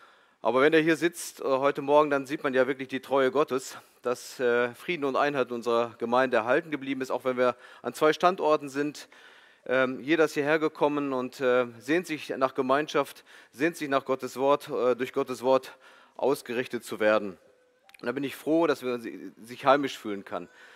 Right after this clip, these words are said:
Nicht nur, weil ich den einen oder anderen Bekannten, ich habe ja Schüler hier getroffen, Arbeitskollegen hier getroffen, Leute aus früheren Gemeinden trifft man hier wieder und ich treffe euch wieder und da bin ich sehr froh, dass ich, ja, mich hier heimisch fühle, muss ich wirklich sagen.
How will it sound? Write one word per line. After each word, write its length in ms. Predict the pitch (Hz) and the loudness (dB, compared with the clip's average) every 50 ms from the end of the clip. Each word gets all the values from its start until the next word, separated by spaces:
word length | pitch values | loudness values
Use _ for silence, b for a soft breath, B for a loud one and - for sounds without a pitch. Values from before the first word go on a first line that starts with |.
| B B B | B B B
Nicht 160 | 143 180 160 | -6 -2 0
nur, 100 | 170 147 | 0 2
weil 120 | 131 139 139 | 2 2 0
ich 100 | 135 - | 0 -4
den 120 | 131 131 | -4 0
einen 200 | 120 143 143 139 | 0 0 2 2
oder 120 | 131 127 123 | 2 2 2
anderen 200 | 131 135 117 113 | 2 0 -2 -4
Bekannten, 400 | 113 - 180 170 175 - - 143 | -4 0 0 0 0 0 -6 -8
ich 160 | 123 - 143 | -6 -4 -4
habe 160 | 120 - 113 | -4 -2 -2
ja 80 | 104 - | -2 -2
Schüler 280 | - 208 202 180 165 | -4 -6 2 2 2
hier 140 | 160 160 147 | 4 4 2
getroffen, 540 | 127 147 - - - 139 135 - 131 123 - | 0 0 -4 0 -2 -2 -2 -2 -6 -4 0
Arbeitskollegen 720 | - 160 156 151 147 - - - 143 139 143 143 131 135 | 0 2 2 2 2 0 -2 -4 -2 0 2 0 0 0
hier 100 | 135 127 | -4 -4
getroffen, 480 | 110 127 123 - - 123 - - 120 110 B B B B B B B B B B - | -4 -4 -8 -4 -4 -4 -4 -4 -12 -14 B B B B B B B B B B 4
Leute 240 | 156 175 147 156 | 4 4 4 4
aus 160 | 139 135 - - | 2 2 0 0
früheren 400 | - 202 196 180 170 165 156 143 | 4 6 8 8 8 6 6 2
Gemeinden 360 | 147 147 147 147 151 151 139 | 2 6 6 6 6 4 2
trifft 240 | - 151 143 - 120 | -2 -4 -4 -2 -4
man 120 | 139 139 | -4 -2
hier 140 | 139 135 123 | 0 0 0
wieder 200 | 139 127 131 120 | 2 2 2 2
und 160 | 117 120 120 | 2 0 -4
ich 160 | 113 - - | -8 -14 -12
treffe 300 | - - 135 - - - | -4 -4 -4 -2 0 0
euch 200 | 143 170 165 - | 0 0 0 0
wieder 180 | 147 139 135 127 | -2 0 2 2
und 80 | 123 | 2
da 80 | 123 123 | 2 0
bin 120 | 123 131 | 0 -2
ich 100 | 127 120 | -8 -4
sehr 160 | - 139 131 127 | 0 2 2 0
froh, 220 | - - 127 131 | 0 -4 -4 -4
dass 140 | 127 120 113 | -4 -4 -6
ich, 240 | 123 113 - - B B B B B B B B B B B B B | -8 -12 -12 -18 B B B B B B B B B B B B B
ja, 80 | 143 151 | 2 4
mich 160 | 175 190 180 | 4 4 6
hier 140 | 185 165 151 | 6 6 8
heimisch 300 | 147 127 113 107 101 - | 8 6 4 4 -4 -8
fühle, 220 | - - 92 85 | -8 -10 -8 -8
muss 220 | 90 113 131 - 127 | -6 -8 -8 -10 -10
ich 100 | 113 113 | -4 -4
wirklich 300 | 135 127 120 127 113 - | -4 -2 -2 -6 -6 0
sagen. 320 | 107 101 90 80 - - | 0 2 2 0 -2 -10